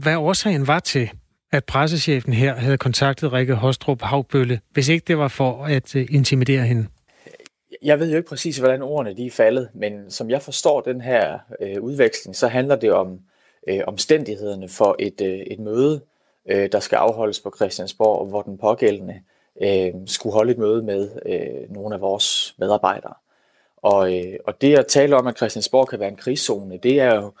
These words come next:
Speaker 2: en, øh, en form for, man kan jo diskutere, om det er et velvalgt ord, men, men jo en form for,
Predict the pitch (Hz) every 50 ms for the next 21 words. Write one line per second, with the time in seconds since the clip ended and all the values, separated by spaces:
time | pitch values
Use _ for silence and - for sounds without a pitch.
0 | - _ _ _ _ - - 110 104 101 98 95 92 92 - 101 104 - - 139
1 | 139 131 - - 107 101 95 95 92 - 110 110 104 - 110 104 104 107 - -
2 | 117 110 - 143 123 110 101 110 101 98 101 113 123 135 131 135 123 110 - -
3 | - 135 123 - - _ _ _ _ _ _ _ - 110 110 104 95 95 90 -
4 | - 110 110 107 101 104 104 95 - 135 135 131 113 - 110 104 101 98 95 92
5 | 92